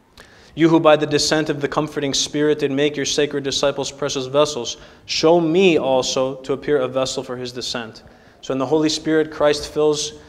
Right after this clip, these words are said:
his disciples and through them the whole world with the Holy Spirit. And now, as we take, partake of the sacraments,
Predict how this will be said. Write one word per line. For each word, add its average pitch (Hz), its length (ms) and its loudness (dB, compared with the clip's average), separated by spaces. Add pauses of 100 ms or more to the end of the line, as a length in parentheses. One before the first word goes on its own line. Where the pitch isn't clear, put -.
(140)
his 131 160 -4
disciples 147 560 2
and 131 100 -4
through 151 160 -6
them 143 200 -2
the 127 60 -2
whole 156 220 0
world 151 560 0 (160)
with 123 120 -10
the 123 60 -4
Holy 127 200 -4
Spirit. 120 520 -6 (600)
And 127 160 -4
now, 151 460 0 (320)
as 120 140 -10
we 123 80 -8
take, 131 440 -6
partake 135 360 -6
of 123 80 -12
the 120 100 -4
sacraments, 135 640 -4